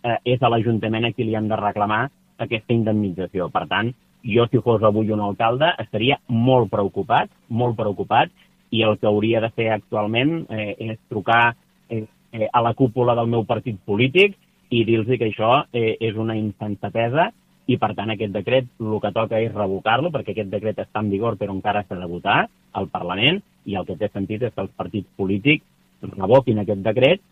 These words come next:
i que comencem de nou. Jo no de-, no, no dic que no hi hagi d'haver una regulació, i crec que hi ha d'haver un decret. Hi ha d'haver un decret i, i, i si hem de passar una inspecció cada cinc anys, passem-la, però amb seguretat jurídica,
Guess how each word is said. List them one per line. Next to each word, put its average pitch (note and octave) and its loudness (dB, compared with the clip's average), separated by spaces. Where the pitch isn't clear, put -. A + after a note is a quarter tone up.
i E3+ 6
que E3+ 4
comencem C3 4
de D3+ 2
nou. A2+ 4
Jo C3+ 6
no F#3+ 4
de-, D#3+ 4
no, C#3+ 8
no D3+ 6
dic E3+ 2
que C#3+ 2
no B2+ 2
hi B2 2
hagi A#2 2
d'haver A2 0
una G#2 -2
regulació, G2+ -2
i A2 -6
crec D3+ -2
que C#3 -2
hi A#2 -2
ha C3+ 2
d'haver C3 0
un B2+ 2
decret. G#2 -4
Hi A2+ -2
ha D3 6
d'haver G3 4
un F3 2
decret D#3+ -2
i, C#3 -2
i, C#3 2
i C#3 -2
si D#3 2
hem A#3 0
de A#3 -2
passar F#3 0
una E3+ 0
inspecció D#3 -4
cada C3+ 0
cinc B2+ -6
anys, C#3+ -4
passem-la, B2 0
però C3 8
amb B2 0
seguretat A#2+ -2
jurídica, B2 0